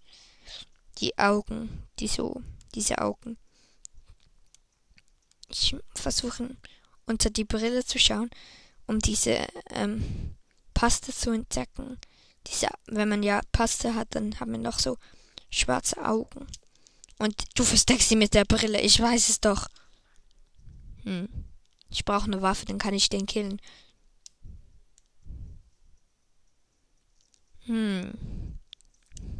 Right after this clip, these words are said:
Was sagst du? Kuntelfisch steht auf der Matte.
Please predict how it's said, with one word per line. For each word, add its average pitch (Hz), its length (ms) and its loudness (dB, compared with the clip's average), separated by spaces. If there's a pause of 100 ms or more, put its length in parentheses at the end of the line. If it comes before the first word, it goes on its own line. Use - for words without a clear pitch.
(1400)
Was - 160 0
sagst - 240 2
du? 247 140 0 (560)
Kuntelfisch - 580 4
steht - 320 2
auf 208 140 0
der 208 140 0
Matte. 208 400 -2